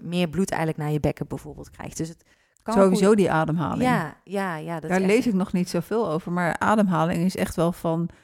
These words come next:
Speaker 1: Ja.
Speaker 2: van, van invloed op, eh, op je seksuele beleving.
Speaker 1: Ja, dat is echt superbelangrijk.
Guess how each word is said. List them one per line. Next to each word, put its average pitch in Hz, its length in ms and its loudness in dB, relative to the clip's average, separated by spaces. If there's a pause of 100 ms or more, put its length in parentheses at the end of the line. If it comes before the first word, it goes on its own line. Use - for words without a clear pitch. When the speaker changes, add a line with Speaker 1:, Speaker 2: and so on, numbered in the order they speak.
(140)
Speaker 1:
Ja. 185 260 -10
Speaker 2:
van, 180 200 2
van 180 200 0
invloed 185 640 0
op, 170 240 -4
eh, 160 340 0
op - 160 -6
je 175 80 -4
seksuele 170 480 -2
beleving. 185 580 0
Speaker 1:
Ja, 180 260 -4
dat 156 140 -12
is 170 120 -20
echt - 200 -12 (480)
superbelangrijk. 151 760 0